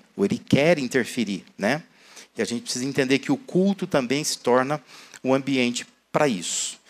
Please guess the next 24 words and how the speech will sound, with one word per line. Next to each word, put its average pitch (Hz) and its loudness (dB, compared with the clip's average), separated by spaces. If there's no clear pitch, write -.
Então, 165 2
essa 190 4
forma 170 4
de 156 -4
lidar 147 2
com 127 2
razão 127 2
e 139 4
emoção, 131 2
tanto 233 4
produz 180 4
algumas 165 4
coisas 180 6
em 170 2
nossa 160 4
vida 143 2
como 151 2
resultado 170 4
do 185 6
culto, 240 6
quer 156 4
dizer, 131 4
no 202 6
culto, 202 6